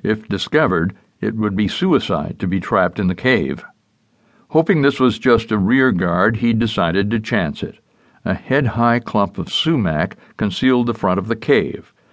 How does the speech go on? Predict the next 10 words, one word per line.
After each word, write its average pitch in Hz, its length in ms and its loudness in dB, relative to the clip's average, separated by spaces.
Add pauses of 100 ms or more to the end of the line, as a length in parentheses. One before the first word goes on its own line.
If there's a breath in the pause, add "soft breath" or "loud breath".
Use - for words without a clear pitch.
(340 soft breath)
Releasing 107 520 2
his 101 160 2
hold 104 340 2
on 80 220 2
Ellen, 90 420 0 (200 soft breath)
he 110 160 -2
slowly 95 640 0 (100)
left 87 380 -2
the 110 160 0
opening. 95 580 -2